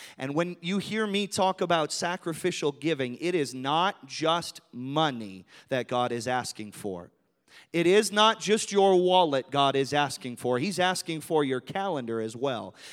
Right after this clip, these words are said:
He's asking for your time. He's asking for your energy. He's asking for it all. And if it,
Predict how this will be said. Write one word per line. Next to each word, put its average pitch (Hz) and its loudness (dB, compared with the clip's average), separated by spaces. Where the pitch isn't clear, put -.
He's 151 -2
asking 156 4
for 147 0
your 135 0
time. 117 -4
He's 156 -2
asking 160 2
for 151 2
your 135 0
energy. 127 -2
He's 185 -4
asking 190 0
for 196 4
it 139 0
all. 151 2
And 202 4
if 220 4
it, 240 2